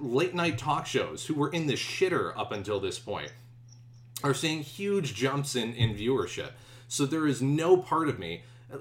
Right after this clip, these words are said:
and, like, this isn't independent news at this point. These are organizations that are run by boards of directors and have, you know, stockholders that they're, that they're responsible for or responsible to.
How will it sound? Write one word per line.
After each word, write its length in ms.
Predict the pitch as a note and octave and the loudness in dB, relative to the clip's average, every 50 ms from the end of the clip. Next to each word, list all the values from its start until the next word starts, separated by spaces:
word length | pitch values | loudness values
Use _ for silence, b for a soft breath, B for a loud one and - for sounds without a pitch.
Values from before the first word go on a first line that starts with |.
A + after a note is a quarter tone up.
| - - | -6 -4
and, 200 | - D#3 E3 E3 | -2 -2 0 0
like, 180 | E3+ E3+ D#3 D3 | 2 0 2 4
this 200 | E3+ G#3+ - - | 4 4 4 4
isn't 360 | E3+ D3 C#3 C3+ B2+ A#2+ A2+ - B B B B B B - | 2 2 2 2 2 0 -2 -6 B B B B B B -4
independent 600 | C#3+ D3 C#3+ C#3 - - C#3 D3 C3 A#2 - F2 | -2 0 0 0 0 0 0 0 0 0 -2 -2
news 260 | F#2 G2+ C3+ F#3 C3 A#2 | -2 -2 -2 -2 -2 -2
at 80 | F#2+ | -4
this 160 | F#2 F#2+ E2+ - | -4 -4 -6 -6
point. 420 | - G2+ F#2+ F#2+ A2 A#2+ A#2 A2+ | -8 -8 -6 -6 -6 -8 -8 -6
These 220 | C3 E3 D#3+ C3+ | -6 -4 -2 0
are 80 | D#3 C3 | 0 0
organizations 760 | C3 C3 B2+ C#3+ C3+ A#2 G#2+ G#2+ G2+ G2+ - - A#2 A2+ G#2 A2 | 2 0 0 0 0 -2 0 0 -2 -2 -2 -4 -8 -6 -6 -4
that 120 | G2 F2 | -4 -4
are 260 | F2 F2 E2+ E2+ - B B B B B B | -4 -4 -4 -6 -8 B B B B B B
run 260 | G2 G#2 G2+ G2+ G2 | -4 -2 -2 -2 -2
by 260 | F#2 F2+ E2+ E2 E2 - | -4 -2 -2 -2 -4 -4
boards 300 | - G2 F#2+ F#2+ F2+ - | -4 -6 -6 -6 -6 -8
of 60 | E2 | -8
directors 600 | E2+ F2 A#2+ D#3 F3 F3+ - F#3 F3 E3 D3+ - A#2+ | -6 -2 0 0 0 0 2 2 2 2 2 0 -2
and 160 | G2+ F#2 F#2 | -4 -4 -6
have, 480 | F#2 F#2+ F2 D#2+ D#2 E2 D#2+ - - - - - | -6 -6 -6 -6 -6 -8 -10 -12 -14 -18 -20 -16
you 160 | A#2 A2 G#2+ | -10 -8 -6
know, 320 | F#2+ E2 D#2 D#2+ D#2+ E2 D#2+ | -6 -6 -6 -6 -6 -6 -6
stockholders 680 | - - - D#3 D3 E3+ E3 - E3+ D#3+ D#3 D#3 C#3 C#3+ | -4 -2 0 0 0 0 2 2 2 2 2 0 0 0
that 180 | C#3+ B2+ - | -2 -2 -2
they're, 360 | - C#3 C3+ C3+ C3 C3 C3 B2 | 0 0 2 2 4 2 2 0
that 260 | A#2+ A#2+ A#2+ A#2 A#2+ - | 0 -2 -6 -6 -4 -4
they're 120 | B2 A#2 | -4 -4
responsible 1000 | A2+ A2+ A2 A2+ A2 - G2+ G#2+ A2+ G#2+ - - B2+ B2+ B2 - - B2 B2 A#2+ | -2 -2 -2 -4 -4 -6 -6 -6 -6 -4 -2 -2 -2 -2 -2 -4 -2 -2 -2 -2
for 460 | A#2+ - B2 A#2+ A#2+ A#2 A#2 A#2 A#2+ - | 0 0 0 0 0 0 0 -2 -4 -4
or 160 | F#2+ G2 F#2+ | -4 -4 -4
responsible 600 | F2+ - - - B2 A2 A2 - - G#2+ A2 G#2+ | -4 -4 -4 -4 -4 -4 -4 -4 -4 -4 -4 -4
to. 380 | A2 - A#2 A2 A2 A2 A2 | -4 -2 -2 -2 -2 -2 -4